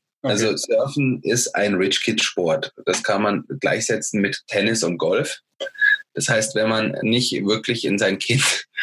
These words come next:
Speaker 2: <laughs> ähm, in der, in der Juniorenklasse, wenn's gut ist, in Europa oder Europacup und Weltcup, also die haben andere Namen, aber einfach, um das jetzt mal gleichsetzen zu können, so ein bisschen, äh, muss man schon in sein Kind im Jahr schon dreißigtausend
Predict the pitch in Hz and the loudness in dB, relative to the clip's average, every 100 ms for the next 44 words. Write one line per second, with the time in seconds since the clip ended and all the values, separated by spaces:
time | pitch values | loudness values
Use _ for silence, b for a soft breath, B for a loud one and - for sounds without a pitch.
0 | B B _ - 104 104 101 - 101 98 | B B _ -2 2 2 0 0 0 2
1 | 95 90 - 95 92 92 95 92 92 110 | 4 2 2 2 2 2 2 2 2 0
2 | - 107 104 95 87 90 - - 110 110 | 0 0 0 0 0 0 0 0 0 2
3 | 101 - 92 87 95 95 107 92 87 - | 2 2 0 0 0 0 0 0 0 0
4 | 90 85 90 104 98 98 90 82 78 - | 0 -2 0 -2 0 -2 0 0 0 0
5 | - 101 - _ _ 78 80 87 85 95 | -2 -2 -4 _ _ -12 -2 0 0 2
6 | 98 92 87 85 98 90 80 82 90 90 | 2 2 2 0 2 2 2 0 0 0
7 | 87 87 - 80 80 78 71 80 - 92 | 0 0 -2 0 0 0 0 0 0 0
8 | - 98 - - 98 98 98 98 98 - | 0 -2 -2 0 0 2 0 0 -2 -2
9 | 98 - B B B B B B B - | -2 -4 B B B B B B B -2
10 | 90 90 87 101 117 127 117 123 117 120 | 0 2 2 0 0 0 0 2 2 2
11 | 113 107 104 113 113 113 113 101 104 98 | 2 0 0 2 2 2 2 2 2 2
12 | 101 107 98 85 90 95 90 85 85 - | 2 2 2 2 2 -2 0 0 0 0
13 | 82 - - - | -2 -2 -4 -6